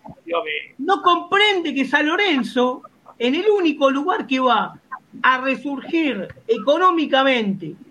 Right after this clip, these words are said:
Speaker 2: identitariamente y con la pertenencia necesaria para estar,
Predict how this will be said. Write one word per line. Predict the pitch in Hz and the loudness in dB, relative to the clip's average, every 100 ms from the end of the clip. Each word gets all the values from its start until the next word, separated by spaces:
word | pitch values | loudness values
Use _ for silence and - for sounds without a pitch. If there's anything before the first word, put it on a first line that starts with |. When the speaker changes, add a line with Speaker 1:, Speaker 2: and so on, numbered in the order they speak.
| _ _ _ | _ _ _
Speaker 2:
identitariamente | 330 349 339 330 302 294 285 349 339 302 277 262 220 190 170 156 - _ | 2 4 4 2 2 2 0 2 2 4 4 2 2 -2 -4 -10 -12 _
y | 226 214 | -6 2
con | 277 285 | 2 4
la | 277 277 | 2 0
pertenencia | 269 269 294 320 285 220 175 180 160 - - - _ - - | -2 -2 -2 0 0 -2 -6 -12 -14 -18 -20 -20 _ -18 -8
necesaria | 208 196 233 - 302 294 247 220 | -8 -6 -8 2 4 4 2 0
para | 214 214 | -2 -2
estar, | 202 285 262 | 2 2 2